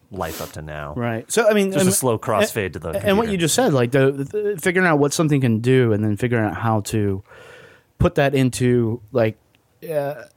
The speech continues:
Speaker 2: an expression. Because I,
Speaker 1: Yeah.
Speaker 2: ultimately, like, what you're doing with this, what you're doing with when you're playing with, uh,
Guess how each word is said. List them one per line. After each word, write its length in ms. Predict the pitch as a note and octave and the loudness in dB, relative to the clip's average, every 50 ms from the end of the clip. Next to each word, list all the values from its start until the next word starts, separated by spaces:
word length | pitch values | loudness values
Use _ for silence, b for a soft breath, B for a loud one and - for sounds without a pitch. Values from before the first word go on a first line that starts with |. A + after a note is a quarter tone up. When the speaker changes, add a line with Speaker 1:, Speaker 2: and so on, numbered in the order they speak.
| - C3+ B2 - | -18 -18 -8 -4
Speaker 2:
an 120 | D3+ C3+ | 0 0
expression. 560 | C3 B2+ - - - D#3 C#3 C3 - G#2 G2 G2 | 0 0 0 0 0 0 0 0 -2 -6 -8 -6
Because 260 | A2+ A2 C3 B2+ C#3 | -4 -2 0 0 0
I, 160 | D#3+ - D#3+ | 0 0 2
Speaker 1:
Yeah. 220 | D#3 A#2 A2 F2+ - | 2 2 2 0 2
Speaker 2:
ultimately, 460 | - F#3+ G#3+ - F#3 D#3 C#3+ B2 A#2+ | 4 4 4 4 2 2 2 2 2
like, 200 | A#2+ A#2 G#2+ G#2 A#2 | 0 0 0 0 2
what 300 | A#2+ A#2+ A#2+ A2+ - - b b b b b b b b - | 2 2 2 2 0 -4 b b b b b b b b -2
you're 140 | - B2 | 0 2
doing 260 | B2+ C3 B2+ C3 B2 A#2 | 2 4 4 4 2 0
with 140 | A2 G#2+ | 0 2
this, 360 | - D3+ E3+ E3 D#3+ - - - | 4 4 4 4 2 0 -4 -4
what 140 | B2+ A#2+ - | -4 -4 -2
you're 120 | B2 A2+ | -2 -2
doing 340 | A2+ A#2+ A#2 A#2 A#2 A#2 A2+ | 0 0 0 2 2 0 0
with 220 | A2+ A2 A2 - | 0 -2 -2 -4
when 100 | A#2 A2 | -4 -4
you're 100 | A2 G#2+ | -2 -2
playing 360 | F#2+ - A2+ A2 A2 A2 G#2+ G#2+ | -2 -2 -2 -2 -2 -2 -2 -2
with, 280 | G#2 G2+ - - - | -4 -4 -6 -8 -8
uh, 340 | F#2 F2 F#2 F2+ F#2 G2 G#2+ | -8 -6 -6 -6 -8 -8 -10